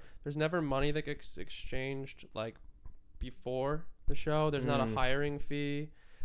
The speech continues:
Speaker 1: Like, all right, so maybe there's, like, let's say it's, like, two hundred bucks of the door is ours, and then everything else is yours, or, like,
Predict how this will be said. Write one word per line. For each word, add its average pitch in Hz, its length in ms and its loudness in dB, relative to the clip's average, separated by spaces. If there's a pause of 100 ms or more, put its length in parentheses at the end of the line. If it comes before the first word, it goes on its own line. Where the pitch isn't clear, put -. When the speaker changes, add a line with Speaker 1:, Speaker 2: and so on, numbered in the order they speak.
Speaker 1:
Like, 147 180 4
all 156 60 6
right, 147 200 4
so 160 140 0
maybe 156 300 4
there's, 151 240 0
like, 135 240 0
let's - 160 0
say 127 320 0
it's, 123 200 2
like, 117 360 -2 (720)
two 160 180 -2
hundred 135 240 -2
bucks 113 480 -4
of 117 140 -8
the 120 60 -8
door 104 400 -6 (420)
is 113 120 -8
ours, 90 400 -4
and 107 100 -8
then 101 120 -4
everything 95 340 -6
else 85 260 -8
is 80 140 -12
yours, - 360 -14
or, 107 180 -4
like, 98 280 -6